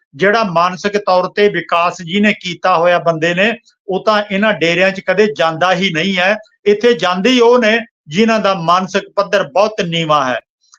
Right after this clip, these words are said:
ਗੁਰਬਾਣੀ ਨੇ ਤਾਂ ਇਹਨਾਂ ਸਾਧਾਂ ਨੂੰ, ਸੰਤਾਂ ਨੂੰ, ਜਾਦੂ ਮੰਤਰ ਆਦਿਕ ਨੂੰ ਸਾਰਿਆਂ ਨੂੰ ਪੂਰੀ ਤਰ੍ਹਾਂ ਰੱਦ ਕੀਤਾ ਹੈ। ਗੁਰੂ ਨਾਨਕ ਸਾਹਿਬ ਨੇ ਤਾਂ ਇੱਥੋਂ ਤੱਕ ਲਿਖਿਆ ਬਾਣੀ ਦੇ ਵਿੱਚ ਕਿ ਜਦੋਂ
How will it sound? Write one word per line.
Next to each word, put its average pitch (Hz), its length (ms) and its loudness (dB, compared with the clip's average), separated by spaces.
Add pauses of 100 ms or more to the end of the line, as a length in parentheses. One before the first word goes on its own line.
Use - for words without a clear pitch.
(340)
ਗੁਰਬਾਣੀ 190 560 2
ਨੇ 208 140 2
ਤਾਂ 180 240 -2 (340)
ਇਹਨਾਂ 226 440 2 (220)
ਸਾਧਾਂ 208 520 0
ਨੂੰ, 202 240 0
ਸੰਤਾਂ 196 480 -2
ਨੂੰ, 196 220 -2
ਜਾਦੂ 170 500 0
ਮੰਤਰ 190 520 -2
ਆਦਿਕ 175 340 -2
ਨੂੰ 196 160 -2
ਸਾਰਿਆਂ 175 380 0
ਨੂੰ 185 240 -4
ਪੂਰੀ 175 240 -2
ਤਰ੍ਹਾਂ 170 300 0
ਰੱਦ 165 240 0
ਕੀਤਾ 160 400 -4
ਹੈ। 208 120 0 (440)
ਗੁਰੂ 196 220 2
ਨਾਨਕ 190 340 0
ਸਾਹਿਬ 233 300 0
ਨੇ 202 140 2
ਤਾਂ 202 240 0 (400)
ਇੱਥੋਂ 202 340 0
ਤੱਕ 220 180 -2
ਲਿਖਿਆ 196 360 0
ਬਾਣੀ 190 300 0
ਦੇ 196 160 2
ਵਿੱਚ 180 280 -4 (1400)
ਕਿ 220 120 2
ਜਦੋਂ 214 280 2